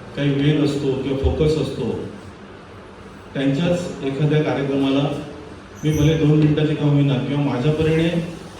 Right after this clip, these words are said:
माझे जे नाथशिष्य आहेत, की आज इथे सगळ्या नाथशिष्यांचा मेळा आहे, त्यांना तरी हजेरी लावायला लावतो. पवटवाडीचा आणि आपल्या स्वयंशक्तीपीठ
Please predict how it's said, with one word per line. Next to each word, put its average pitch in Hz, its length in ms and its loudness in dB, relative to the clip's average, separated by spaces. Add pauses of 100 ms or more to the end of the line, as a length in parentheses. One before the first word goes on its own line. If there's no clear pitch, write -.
(200)
माझे 135 240 0
जे 156 120 2
नाथशिष्य 151 640 0
आहेत, 127 200 -2
की 135 80 -4
आज 127 140 -2
इथे 143 240 2
सगळ्या 139 220 2
नाथशिष्यांचा 143 720 2
मेळा 131 240 -2
आहे, 110 160 -2 (520)
त्यांना 147 200 2
तरी 170 160 2
हजेरी 151 360 4
लावायला 143 260 2
लावतो. 123 340 -2 (520)
पवटवाडीचा 143 800 -2 (200)
आणि 135 220 -4
आपल्या 147 460 -4 (840)
स्वयंशक्तीपीठ 156 760 2